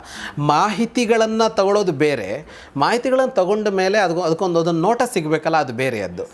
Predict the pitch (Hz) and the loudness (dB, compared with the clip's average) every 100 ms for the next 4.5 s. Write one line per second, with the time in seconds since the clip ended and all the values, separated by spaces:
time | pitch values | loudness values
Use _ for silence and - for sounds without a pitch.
0 | - - - 180 220 285 269 233 233 240 | -18 -10 -2 -2 0 -2 0 -2 0 -2
1 | 170 214 240 175 160 156 - - - 135 | 0 0 0 0 0 -2 -4 -6 -6 -2
2 | 147 196 202 170 170 180 160 131 123 139 | 2 2 2 0 0 0 -2 -2 -2 -2
3 | 143 170 160 185 170 160 202 175 143 127 | 2 2 0 0 0 0 -2 0 -2 -2
4 | 107 98 90 123 139 | -4 -4 -4 -4 -6